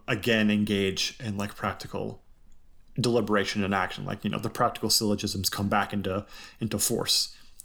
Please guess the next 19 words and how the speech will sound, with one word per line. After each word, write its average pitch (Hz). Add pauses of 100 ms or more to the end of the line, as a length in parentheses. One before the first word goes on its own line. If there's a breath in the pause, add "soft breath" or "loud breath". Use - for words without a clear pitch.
um, 104 (180)
in 110
yourself. 95 (600 loud breath)
And 123
so, 123 (600)
yeah, 139
maybe 160
we 143
can 131
kind 127
of 110
use 123
that 113
as 113
a 110
diagnostic 104
tool 101
and 101
say, 107